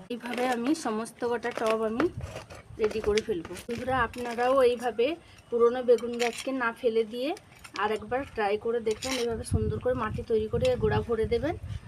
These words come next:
তাহলে দেখবেন গাছে বেগুন পুরো মানে ভরে উঠবে।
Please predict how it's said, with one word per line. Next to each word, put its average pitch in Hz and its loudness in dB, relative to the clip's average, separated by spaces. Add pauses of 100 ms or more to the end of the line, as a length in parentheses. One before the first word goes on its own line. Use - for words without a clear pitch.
(200)
তাহলে 208 -4
দেখবেন 214 -2 (420)
গাছে 220 -2 (480)
বেগুন 226 4
পুরো 302 -2
মানে 233 -6 (120)
ভরে 196 4
উঠবে। - -6